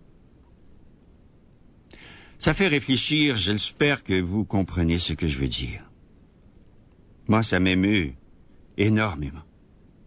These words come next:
Au début de dix-huit cent quarante-quatre, les Oblats de Marie Immaculée acceptent la difficile paroisse d'Ottawa et, euh, le père Telmont expose immédiatement à Monseigneur Patrick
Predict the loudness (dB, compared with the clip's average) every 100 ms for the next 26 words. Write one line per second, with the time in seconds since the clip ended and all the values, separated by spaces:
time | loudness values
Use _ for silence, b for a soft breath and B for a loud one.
0 | -20 -20 -20 -20 B B B B B 0
1 | 2 2 0 0 2 0 -2 0 0 0
2 | 0 0 0 0 -2 -2 -2 -6 -20 -20
3 | B B B B B 0 2 2 2 2
4 | 2 2 2 0 0 0 2 2 0 -4
5 | -6 -4 -2 -2 -2 -2 -4 -2 0 0
6 | 0 0 0 0 -2 0 0 2 0 -2
7 | -10 B B B B B B B B B
8 | B -4 -2 0 0 0 0 -2 0 0
9 | 0 -2 -2 0 2 0 -2 -2 0 2
10 | 2 2 -2 0 0 0 0 0 -2 0
11 | 0 -2 -2 -4